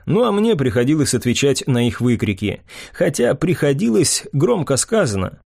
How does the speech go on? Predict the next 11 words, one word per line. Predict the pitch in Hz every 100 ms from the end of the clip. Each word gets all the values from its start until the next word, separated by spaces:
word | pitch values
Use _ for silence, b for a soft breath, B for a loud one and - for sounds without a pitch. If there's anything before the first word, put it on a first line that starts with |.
| _ -
Столь | - 196 190
мощные | 131 147 208 - 156 156 143
и |
светлые | 120 - 170 139 139 131
чувства | - 208 - 131
многих | 123 160 160 104
людей, | 127 123 175
направленные | 131 107 120 123 120 117 117
в | 107
твою | 120 120
сторону, | 113 - 180 170 165 147